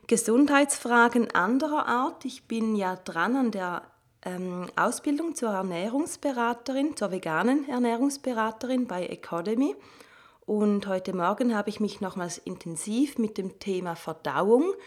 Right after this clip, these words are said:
das ist jetzt in Kapitel sieben, wo ich gerade dran bin, ist das das aktuelle Thema. Um, das ist, ähm, ziemlich interessant, muss ich sagen. Also ich bin immer wieder fasziniert, jetzt wo ich so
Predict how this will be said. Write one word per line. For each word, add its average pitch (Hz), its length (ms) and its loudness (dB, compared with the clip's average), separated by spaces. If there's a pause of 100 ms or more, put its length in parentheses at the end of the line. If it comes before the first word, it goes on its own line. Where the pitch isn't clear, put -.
(220)
das 196 160 -10
ist 202 200 -6
jetzt 214 320 -2
in 185 260 -4
Kapitel 170 500 -6
sieben, 240 520 0
wo 220 60 4
ich 233 180 2
gerade 214 300 0
dran 208 340 0
bin, 233 260 0 (420)
ist - 200 -4
das 202 180 0
das 208 160 -8
aktuelle 180 640 -2
Thema. 226 540 6 (640)
Um, 190 560 4
das 202 220 -4
ist, - 340 -6
ähm, 151 400 -2
ziemlich 254 600 0 (220)
interessant, 202 800 2
muss 277 180 0
ich - 160 -4
sagen. 170 360 2
Also 185 180 -6
ich 196 100 -8
bin 185 140 -2
immer 226 240 2
wieder 262 200 0
fasziniert, 202 880 0
jetzt 214 360 -2
wo 240 60 6
ich 220 220 2
so 196 320 0